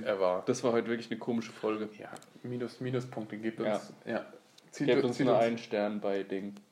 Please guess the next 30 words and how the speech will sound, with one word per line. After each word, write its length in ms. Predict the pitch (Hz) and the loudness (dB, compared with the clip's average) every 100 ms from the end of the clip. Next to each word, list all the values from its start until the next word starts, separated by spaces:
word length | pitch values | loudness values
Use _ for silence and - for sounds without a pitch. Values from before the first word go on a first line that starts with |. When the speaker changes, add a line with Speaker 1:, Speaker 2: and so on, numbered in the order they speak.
| _ _ 123 | _ _ 0
Speaker 2:
Aber 180 | 113 113 | 4 4
gebt 200 | 117 117 | 2 -2
uns 160 | 110 | -2
ein 60 | 113 | 2
Like 220 | 107 104 | 2 2
auf 120 | 98 - | -2 -2
Facebook. 420 | 95 - - - - - - - | -4 -4 -16 -14 -14 -12 -14 -8
Dann 100 | 101 | -2
könnt 180 | 120 107 | 2 4
ihr 80 | 110 | 2
uns 120 | 104 | 0
beleidigen 540 | - 101 101 104 104 | -2 2 2 2 -4
per, 320 | 101 - 101 98 | -8 -2 0 0
per 240 | - 107 | -2 -4
Direktnachricht. 800 | 104 107 107 107 95 101 - - _ _ - - - | -4 -6 -6 -4 -4 -6 -12 -18 _ _ -20 -20 2
Speaker 1:
Als 180 | 160 147 | 6 8
ob 140 | 170 160 | 6 4
das 120 | 147 | 2
irgendjemand 360 | 143 147 127 | 4 4 2
macht. 200 | 131 - 156 | 2 2 4
Wir 100 | 165 | 8
haben 80 | |
doch 160 | 170 185 | 10 10
kein 140 | 208 | 6
Facebook. 420 | - 135 131 113 - - | 2 -4 -4 -6 -8 -10
Speaker 2:
Na 80 | 113 | -8
klar 220 | - 226 | 6 6
haben 120 | 262 | 6
wir 80 | 107 | 0
Facebook. 460 | - 107 - - | -2 -4 -4 -16